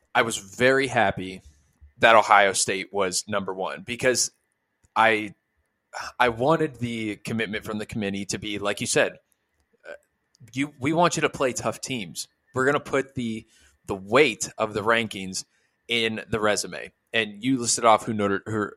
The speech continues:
who Ohio, Ohio State has beaten, Notre Dame being one of them, and then, uh, Penn State at eleven. So two top fifteen teams. That's the best resume in the country right now, so that should be the number one team in the college football playoff rankings right now. Now, in terms of style points,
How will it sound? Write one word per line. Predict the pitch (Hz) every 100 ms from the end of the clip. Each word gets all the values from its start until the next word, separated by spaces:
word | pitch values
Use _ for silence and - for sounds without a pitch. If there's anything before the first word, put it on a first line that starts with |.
| -
who | 113 104
Ohio, | 98 - 98 98 -
Ohio | 107 101 101
State | 98 101
has | 95 92
beaten, | 92 85 92
Notre | 98 92
Dame | 95 92 90 - _
being | - 98 95
one | 95
of | 92
them, | 95 92 92 90 _ _ _ -
and | 104 98
then, | 95 92 92
uh, | 90 87 -
Penn | 113 101
State | - 90 -
at |
eleven. | 101 95 90 -
So | -
two | 107 139 135
top | 131 120 131
fifteen | 117 - 110 104
teams. | 104 90 - - _ _ _ _ _
That's | 123 127 -
the |
best | 123 135 131
resume | 123 123 117
in | 113
the |
country | 110 127 123
right | 135 135 113
now, | 131 135
so | -
that | 101 104
should | -
be | 110
the | 101
number | 104 101
one | 98 101
team | 104 101
in |
the | 95
college | 98 95
football | - - 95
playoff | - 98 92
rankings | - 92 92 -
right | 101
now. | 90 76 - - - _ _ _
Now, | - 101
in | 101
terms | 135 127
of | 98
style | - - 107 156
points, | - 180 190 -